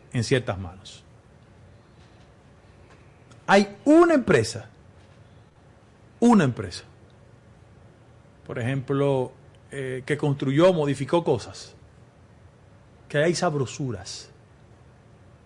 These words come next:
una empresa. Y cuando eso pase, ustedes verán las reacciones mediáticas, porque hay gente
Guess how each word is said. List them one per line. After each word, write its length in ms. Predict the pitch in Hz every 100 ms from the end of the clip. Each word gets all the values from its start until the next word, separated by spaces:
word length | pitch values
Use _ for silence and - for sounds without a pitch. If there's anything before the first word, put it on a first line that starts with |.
| - _ -
una 160 | 147 127
empresa. 320 | 104 - - - - _ - _ - - - - - _ _ - - - - - _ _ _ _ _
Y 80 | 165
cuando 300 | 156 180 190
eso 240 | 226 269 262
pase, 640 | 254 240 - 170 160 160 - -
ustedes 400 | 147 - 175 185 196
verán 480 | 190 175 131 127 - _ - _ _ _ - - -
las 260 | 139 131
reacciones 560 | 147 139 - 160 170 165
mediáticas, 600 | 170 156 156 135 135 131
porque 340 | - 117 110 120
hay 120 | 120
gente 580 | 190 240 233 226 170